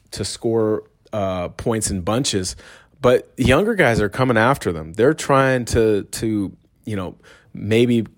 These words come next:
make a name for themselves in, in that area. Um, they're trying to learn. They're trying to challenge themselves. So, um, it kind of is a back and forth. Yeah, I talked about the, the defense at times isn't there.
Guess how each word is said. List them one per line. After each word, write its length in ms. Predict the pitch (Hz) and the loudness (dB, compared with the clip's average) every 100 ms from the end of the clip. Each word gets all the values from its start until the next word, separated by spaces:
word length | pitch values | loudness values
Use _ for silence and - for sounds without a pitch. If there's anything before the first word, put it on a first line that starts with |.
| _ _ - | _ _ -14
make 380 | 95 101 113 | -4 0 0
a 140 | 113 107 | 0 0
name 320 | 101 107 107 | 0 0 -2
for 140 | - | -2
themselves 680 | 101 98 95 107 101 101 92 | 0 0 2 2 2 0 -4
in, 100 | 101 | -6
in 400 | - 110 - 107 101 | -4 -6 -4 -2 0
that 220 | 98 - | 0 0
area. 440 | 104 107 101 92 92 - - - | 0 2 2 0 -6 -14 -16 -6
Um, 460 | 98 95 92 90 | -2 -2 -4 -6
they're 240 | - 107 117 | -2 2 2
trying 280 | - 123 107 | 2 2 2
to 60 | |
learn. 300 | 101 98 92 | 0 0 -2
They're 100 | 98 | -2
trying 260 | 101 117 104 | -2 0 -2
to 60 | |
challenge 440 | 95 110 104 101 90 | 0 0 2 0 -2
themselves. 500 | 92 92 - 95 92 | -4 -2 0 0 0
So, 260 | - 104 - - - - | 2 0 0 -16 -20 -4
um, 460 | 104 101 95 92 - - - | 0 2 2 -2 -8 -6 2
it 180 | 120 | 2
kind 240 | - 147 202 | 4 4 4
of 120 | 202 | 4
is 180 | 180 170 | 4 4
a 100 | 139 | 4
back 380 | 101 113 123 123 | 4 2 2 -2
and 120 | 107 | -6
forth. 300 | - 117 92 | -2 0 2
Yeah, 200 | 110 120 | 2 0
I 60 | |
talked 280 | 113 113 107 | 0 -2 -2
about 340 | 101 104 101 - | -2 0 0 0
the, 300 | 104 95 - | -4 -4 -8
the 300 | 98 101 80 | -8 -6 -6
defense 560 | 82 110 107 107 101 | -4 -4 -2 -2 0
at 140 | 104 - | -2 -2
times 360 | - 107 101 | -2 -2 -2
isn't 300 | 95 95 92 | -4 -4 -6
there. 300 | 101 101 113 | -2 -2 -2